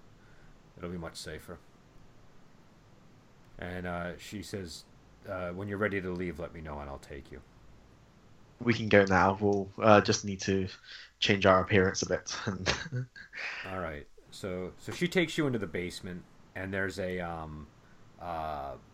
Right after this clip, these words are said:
Speaker 1: uh, a chamber, and she opens it up, and you can see all kinds of equipment in there, like,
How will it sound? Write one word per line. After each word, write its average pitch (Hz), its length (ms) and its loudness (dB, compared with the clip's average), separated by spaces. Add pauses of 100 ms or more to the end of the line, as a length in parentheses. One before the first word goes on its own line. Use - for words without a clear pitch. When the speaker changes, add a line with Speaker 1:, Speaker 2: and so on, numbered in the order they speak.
(720)
Speaker 1:
uh, 62 400 -12 (120)
a 101 80 -12
chamber, 104 640 -2 (500)
and 95 380 -6
she 110 160 -4
opens 123 340 0
it 104 100 0
up, 82 180 -4 (260)
and 107 120 -8
you 127 80 -2
can 143 140 -4
see 120 160 -2
all 110 160 2
kinds 110 380 -2
of 87 80 -6
equipment 117 440 -8
in 135 120 -4
there, 156 280 0 (500)
like, 90 200 -4